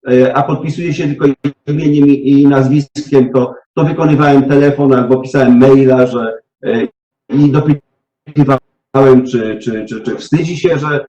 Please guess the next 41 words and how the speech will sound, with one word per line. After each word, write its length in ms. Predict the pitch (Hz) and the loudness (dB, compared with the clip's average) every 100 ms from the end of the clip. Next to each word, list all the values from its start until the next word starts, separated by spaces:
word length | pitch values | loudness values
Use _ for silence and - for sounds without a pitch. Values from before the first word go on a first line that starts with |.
| _ | _
że 160 | - 143 | -4 -2
pracuje 460 | 147 143 151 143 | -2 -2 0 0
w 60 | 135 | 0
tak 140 | 135 | 0
zacnej 440 | 135 131 135 131 127 | 0 0 2 2 0
uczelni, 560 | 135 127 123 123 120 | 0 2 2 0 -4
czy, 360 | - 104 101 - _ _ | -2 0 0 -2 _ _
czy 140 | 131 | -2
też, 380 | 131 120 - 135 | 0 -4 -4 -4
e, 200 | 117 113 | -4 -2
z 60 | |
jakiegoś 340 | 131 131 131 131 | -2 2 2 4
innego, 480 | 127 123 113 - - | 2 2 -2 -6 -12
e, 220 | 127 117 120 | -4 -4 0
powodu 420 | 135 135 131 127 | 0 2 0 0
to, 220 | 123 120 139 | -2 -2 -2
to 80 | |
czyni. 340 | 131 156 120 107 | -2 0 0 2
Więc 300 | 131 127 131 | 0 0 -6
wiele 280 | 170 240 202 | -2 0 2
wątków, 400 | 208 - 180 - - 143 135 _ - | 0 0 -2 -2 0 0 0 _ -2
e, 120 | 139 | 0
pan 200 | 135 165 | 0 -2
profesor, 440 | 160 165 196 156 | -2 -2 0 0
e, 380 | 127 139 135 131 | 4 6 6 4
poruszył. 800 | - 151 151 - - 170 202 - _ - | 0 0 0 0 -4 -4 -6 -8 _ 0
E, 60 | 143 147 147 151 151 147 135 139 151 | 2 4 2 2 -2 -6 -8 -10 -2
jak 220 | 180 196 | 0 2
najbardziej 520 | 190 156 180 147 165 - | 2 2 -2 -4 -8 -10
tutaj 540 | 160 165 156 139 151 | -8 -6 -4 -4 -4
myślę, 240 | 151 - 147 | -4 -6 -2
że 140 | 147 | -2
do 100 | 139 | -2
każdej, 480 | 156 127 139 147 139 _ _ | -4 -6 -2 -2 -2 _ _
e, 220 | 127 131 | 4 4
każda 360 | 131 170 160 156 | 4 -2 -2 -2
kwestia, 560 | 165 160 - 143 131 | -4 -8 -4 -2 -2
e, 220 | - 131 127 | 0 2 0
która 240 | 135 143 | 0 -2
została 300 | 139 - 143 | -2 -2 -2
podjęta 760 | 135 127 147 151 143 131 123 | -2 -2 0 0 0 -2 -2